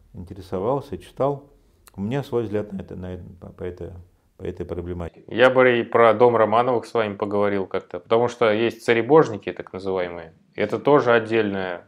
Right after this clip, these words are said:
Speaker 2: вообще
Speaker 1: Мгм.
Speaker 2: большая такая тема. Когда вместо Христа царя Николая ставят,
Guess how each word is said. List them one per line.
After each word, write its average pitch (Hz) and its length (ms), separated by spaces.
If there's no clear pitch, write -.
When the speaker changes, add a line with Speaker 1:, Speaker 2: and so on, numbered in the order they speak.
Speaker 2:
вообще 87 480
Speaker 1:
Мгм. 87 240
Speaker 2:
большая 107 460
такая 95 280
тема. 110 440
Когда 101 300
вместо 107 340
Христа 110 420
царя 104 260
Николая 98 460
ставят, 117 440